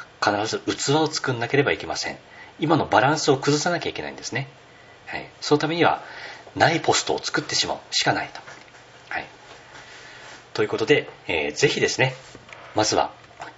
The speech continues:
今日の結論としては、この四ページのような組織図をまず描くところから始めていただきたいなと思います。自分一人の社長でもオーケーです。これを時間分析をして、人に任せられる可能性があるものも見た上でですね、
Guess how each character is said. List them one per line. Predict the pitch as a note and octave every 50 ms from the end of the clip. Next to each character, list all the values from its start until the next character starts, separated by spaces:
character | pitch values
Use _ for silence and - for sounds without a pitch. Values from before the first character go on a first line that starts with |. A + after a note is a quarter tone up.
| - -
今 | G#2+ F2+
日 | D#2+
の | -
結 | - - - - -
論 | F#2+ F2+
と | F2+ A2
し | G#2+ -
て | F3
は、 | - F2+ - -
こ | - D#2+
の | D2+ D2+
四 | E2 F#2 A2 B2
ペ | C3+ - - E3 E3
ー | D3+
ジ | D#3 D#3
の | D3 C#3+
よ | D3+ D3+ C#3+ C3+
う | C3+
な | D3+ C#3 G2+ E2 - - - - - - - -
組 | - A2+ G2+
織 | - - - G#2+
図 | G2 - D3+ D#3
を | B2+
ま | G#2 F#2
ず | E2 - D#2+
描 | E2 F2 E2+ F#2+ G#2+
く | - -
と | - B2+
こ | - - C3
ろ | C3+
か | C3+ D#3
ら | C#3+ - - - - - - - - -
始 | - - - - E2+
め | D#2+ D#2
て | - - D#2 D2
い | C#2
た | - -
だ | - -
き | -
た | - D2
い | D2
な | F2+ G2
と | - -
思 | -
い | -
ま | -
す。 | - - - - - - - - - -
自 | - G#2+ G2+
分 | G2+ F#2 F#2
一 | - - - D#3
人 |
の | D3+ C3+ A2
社 | - - -
長 | - - -
で | C3 D#3
も | B2 F#2+ D#2+
オ |
ー | - - -
ケ | -
ー | D2+
で | D2 D2
す。 | - - - - - - - - - - - - - - - - - - - -
こ | -
れ | - A#2+
を | C3 G#2 - - - - - - - - - -
時 | F2+ - -
間 | - - A2 G#2+ G#2
分 | F#2+ G2 G#2 G2+
析 | G2+ - G2 - - - F2+
を | E2+
し | - -
て、 | - E3 C3 - - - - - - - - -
人 | - - - D#3+
に | D3 C3+
任 | G#2+ G#2+ G#2 - D3 C#3
せ | - F3
ら | F3
れ | E3+
る | -
可 | -
能 | D3 D3+ D3
性 | - - D#3
が | C#3+ C#3
あ |
る | C#3 C#3+
も | C#3 D3
の | D#3+ E3
も | D3+ G#2 E2 - - - -
見 | A2 C3
た | - E3 C#3
上 | A2+ G2
で | D#2+ -
で | - - -
す | - -
ね、 | - - -